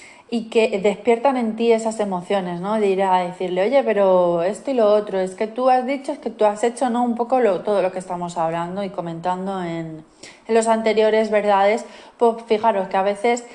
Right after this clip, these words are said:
es un desgaste de energía y una pérdida de tiempo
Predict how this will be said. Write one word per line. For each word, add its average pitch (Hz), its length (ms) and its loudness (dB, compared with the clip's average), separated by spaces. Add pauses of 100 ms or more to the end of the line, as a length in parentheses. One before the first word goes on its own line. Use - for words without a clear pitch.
(200)
es 226 200 0
un 240 160 0
desgaste 226 440 2
de 226 100 4
energía 202 540 0
y 202 60 -4
una 190 260 -4
pérdida 185 340 2
de 165 160 -2
tiempo 175 680 -2